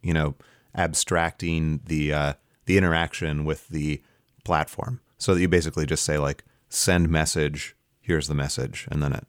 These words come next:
you know, takes care of it. Uh, that's especially true of the Bot platform, uh, from Microsoft, which, which works across a lot of different messaging platforms. And the messaging platforms themselves are evolving really quickly to become easier for developers to use. That wasn't necessarily,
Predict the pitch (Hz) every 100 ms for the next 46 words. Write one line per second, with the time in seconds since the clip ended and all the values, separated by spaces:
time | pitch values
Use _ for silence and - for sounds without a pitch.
0 | _ 80 69 - - - - 82 73 -
1 | - - - - 95 98 107 98 101 90
2 | 82 90 73 76 73 73 - 78 65 80
3 | 76 71 - 76 76 87 80 80 78 -
4 | 76 - 76 - - - 82 - 85 -
5 | - - 76 - - 80 82 76 71 73
6 | 76 76 - 78 76 - 76 73 78 80
7 | - - _ _ _ - 110 120 127 95
8 | 90 82 90 87 85 78 80 76 107 101
9 | 80 82 73 - 82 85 82 80 78 82
10 | 78 - 107 - 95 90 87 78 71 -
11 | - - _ - 95 92 90 92 78 80
12 | 80 80 76 76 80 90 - 87 85 90
13 | - _ _ _ - 80 92 87 82 85
14 | - - 85 82 80 78 73